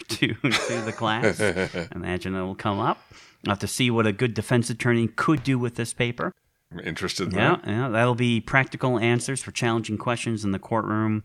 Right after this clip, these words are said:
Speaker 1: That is May sixth through the eighth. Go to ron smith and associates dot com to register for that. And also check out webinars that I'm teaching through evolve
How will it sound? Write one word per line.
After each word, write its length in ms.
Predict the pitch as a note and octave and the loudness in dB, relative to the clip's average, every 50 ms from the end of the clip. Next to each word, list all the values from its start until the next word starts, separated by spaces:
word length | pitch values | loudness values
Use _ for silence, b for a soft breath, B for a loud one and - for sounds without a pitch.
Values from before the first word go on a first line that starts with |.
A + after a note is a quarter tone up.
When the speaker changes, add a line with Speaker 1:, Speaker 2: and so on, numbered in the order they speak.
| _ - | _ 4
Speaker 1:
That 120 | - A#2+ | 4 6
is 160 | B2 A2+ G2+ | 6 4 4
May 340 | G#2+ A#2 A#2+ A#2+ B2 B2 A#2+ | 4 4 6 6 6 4 2
sixth 500 | A#2 A#2+ - - - C#3+ C#3+ - - - - - - | 0 -2 -4 -2 -2 -4 -4 -4 -8 -10 -10 -10 -10
through 200 | - - A#2+ G#2+ | -6 -4 -2 0
the 200 | G2 G2+ G#2 - | 0 -2 -2 0
eighth. 520 | A#2+ C#3+ G3 C4 - - - - - - _ _ b b b b b b b - A#2+ | 0 0 -2 -2 -6 -12 -20 -20 -20 -20 _ _ b b b b b b b -8 -2
Go 140 | A2 A#2 A2+ | 0 2 2
to 80 | G2+ | 2
ron 280 | F#2 F#2+ G#2+ G#2+ A2 A2+ | 2 2 2 2 2 2
smith 300 | G2+ - A#2+ A2+ - - | 2 0 -2 -2 0 0
and 80 | G2+ F#2+ | -2 -2
associates 580 | - - A#2+ A2+ G#2+ - - A2+ G#2+ G2+ G2 | -2 -2 -4 -4 -2 -2 -2 -2 -2 -2 -4
dot 320 | - - G2+ G2 G2 - - | -2 0 0 0 -2 -4 -4
com 300 | - A2+ G#2 G#2 G#2 F#2+ | -2 0 0 0 0 -2
to 80 | G2 | -4
register 420 | F#2+ G2+ G2+ G2+ F#2+ - - G#2 F#2+ | -4 -4 -4 -4 -6 -4 -4 -4 -4
for 100 | - G#2+ | -4 -2
that. 320 | A#2 D3 E3+ F#3 F3+ - B B B B B | 0 2 2 2 0 -2 B B B B B
And 140 | B2 B2+ C3 | 4 6 6
also 240 | B2+ B2+ - - | 6 6 4 0
check 280 | B2 - - C3+ B2 - | -2 0 0 0 2 2
out 220 | A#2 A2 G2 G#2+ | 2 2 2 2
webinars 560 | G#2+ A#2 B2 B2 C#3 C3 B2+ A#2+ A#2 A2+ A2+ G#2 | 2 4 4 4 4 4 4 4 4 2 2 2
that 140 | A2 G#2 G#2 | 2 2 2
I'm 160 | G2+ G2 F#2+ | 2 2 0
teaching 560 | - - G#2+ G2 - - G#2 G2 G2 G2 F#2+ - _ _ _ _ - | -2 -4 -6 -4 -2 0 0 0 0 0 -2 -6 _ _ _ _ -20
through 440 | - - - A#2 A2+ A2 A2 G#2+ - | -14 -8 -2 0 2 4 4 2 2
evolve 760 | - A#2 G#2+ G2+ F#2+ - A2 G#2 G#2 G2+ G#2 G#2 G#2 G2 - | 0 0 0 0 0 2 2 2 4 4 2 2 0 -4 -6